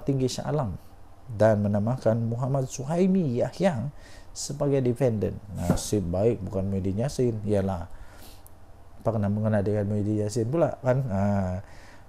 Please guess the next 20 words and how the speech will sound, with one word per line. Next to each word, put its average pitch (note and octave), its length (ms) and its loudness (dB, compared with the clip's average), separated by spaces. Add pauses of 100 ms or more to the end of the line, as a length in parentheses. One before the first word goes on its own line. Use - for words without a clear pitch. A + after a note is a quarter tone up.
Pernyataan D3 640 6
tuntutan B2+ 480 2
Suhaili G#2 560 -2
itu E3 180 -2 (140)
menyebut A2+ 480 2 (1040)
beliau A2+ 320 6
menyebut A2 480 4 (160)
pada G#2 240 0
dua B2+ 400 2
November C#3 560 4
tahun A2+ 400 -2
dua G2+ 80 2
ribu C3 320 4
dua G#2+ 80 4
puluh F#2+ 240 -4
tiga, F2 400 -6 (640)
Lembaga B2 560 2
Berdisiplin A#2 1200 0
Bersatu A#2 640 -2 (480)
telah E3 400 0